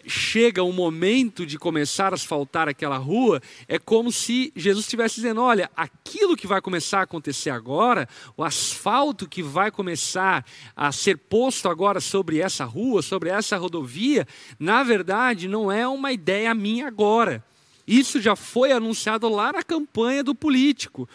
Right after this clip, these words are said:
O político X Y falou que isso aconteceria.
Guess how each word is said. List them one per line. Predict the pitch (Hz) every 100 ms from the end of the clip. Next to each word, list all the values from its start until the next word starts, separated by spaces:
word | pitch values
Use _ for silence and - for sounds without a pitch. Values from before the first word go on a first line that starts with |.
| -
O | -
político | 156 196 196 262 294 - 247
X | - 220 262 190
Y | 233 - - 240
falou | - 226 190 247
que | - 214
isso | 208 202 190
aconteceria. | 175 175 156 - 151 135 120